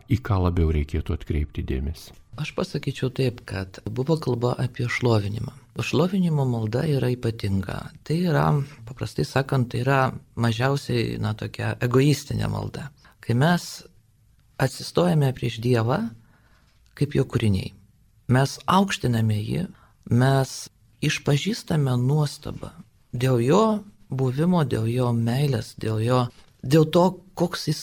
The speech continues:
Speaker 2: yra, koks jis yra mums geras. Ir mes nieko neprašome, mes,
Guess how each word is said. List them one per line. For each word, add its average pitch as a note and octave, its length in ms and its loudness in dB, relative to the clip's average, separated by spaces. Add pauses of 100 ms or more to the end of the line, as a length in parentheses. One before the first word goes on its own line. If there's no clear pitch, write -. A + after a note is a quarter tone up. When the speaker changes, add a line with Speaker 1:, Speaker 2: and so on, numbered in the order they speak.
Speaker 2:
yra, C#3 260 0 (280)
koks - 280 -12
jis - 160 -8
yra B2 120 0
mums B2 240 -2
geras. A#2+ 560 -2
Ir B2+ 400 -2 (320)
mes G#3 260 4 (380)
nieko - 360 -2
neprašome, A2+ 680 -4
mes, C3+ 280 -2